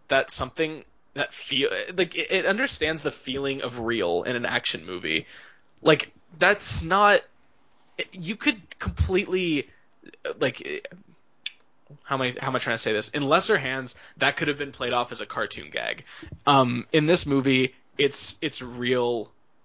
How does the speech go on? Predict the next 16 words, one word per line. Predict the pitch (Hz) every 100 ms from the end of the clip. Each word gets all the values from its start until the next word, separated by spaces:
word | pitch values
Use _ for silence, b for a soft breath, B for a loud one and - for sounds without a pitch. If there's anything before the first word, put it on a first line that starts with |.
| _ _ _ -
suspense. | - 117 - 82 - - - - _ _ _
It's, | 151 143 - -
it's, | 160 - -
like, | 151 139
legitimate | 151 143 127 135 147 147 143 131
thrills. | - 123 127 107 87 - - B B B - -
Um, | 139 123 123 -
the | 160
other | - 202
thing | 196 165
I |
love | 143 135
about | 135 127 123
it | 240 131
is | 147 127
that | 131 127 123